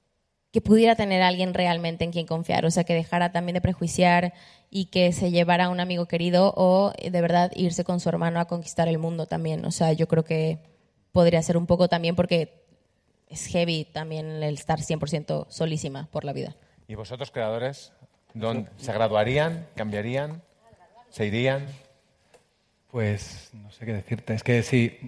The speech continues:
Speaker 3: ¿sabes lo que pasa? Que espero que nuestro final soñado sea el final real de la serie, entonces no lo vamos a decir aquí. Eh, yo, yo creo que lo que sí que queremos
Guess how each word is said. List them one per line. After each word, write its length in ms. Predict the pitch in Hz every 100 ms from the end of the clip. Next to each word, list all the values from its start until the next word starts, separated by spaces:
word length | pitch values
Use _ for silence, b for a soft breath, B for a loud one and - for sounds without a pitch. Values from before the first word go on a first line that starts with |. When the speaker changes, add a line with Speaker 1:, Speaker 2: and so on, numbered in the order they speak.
| -
Speaker 3:
¿sabes 200 | - 120
lo 60 |
que 40 | 127
pasa? 200 | 131 117
Que 360 | 104 - - -
espero 320 | - 117 127
que 60 |
nuestro 240 | 131 127 123
final 260 | 120 113
soñado 340 | 120 123 120 131
sea 140 | -
el 80 | 120
final 260 | 123 117 113
real 220 | 117 113
de 100 | 110
la 80 | 107
serie, 260 | 120 120
entonces 240 | 117 123 123
no 80 | 131
lo 60 |
vamos 200 | 131 131
a 60 | 123
decir 240 | 123 135
aquí. 200 | 120 117 185 - B B B B B B B _ _
Eh, 800 | 139 131 123 120 117 110 107 98 - - _ _ -
yo, 180 | 135 156 143
yo 140 | 135
creo 140 | 156 151
que 60 |
lo 100 | 147
que 80 | 123
sí 80 | 131
que 100 | 143
queremos 560 | 135 135 165 180 -